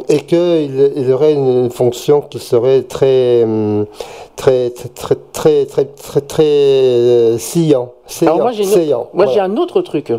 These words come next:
Speaker 1: Hmm.
Speaker 2: possible. Est-ce que si, si Hollande, si Monsieur Hollande est élu,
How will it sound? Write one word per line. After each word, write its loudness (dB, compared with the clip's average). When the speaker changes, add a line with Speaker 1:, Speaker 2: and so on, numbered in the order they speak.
Speaker 1:
Hmm. -2
Speaker 2:
possible. -2
Est-ce -2
que -2
si, -12
si -6
Hollande, 0
si -10
Monsieur -2
Hollande 2
est -10
élu, 0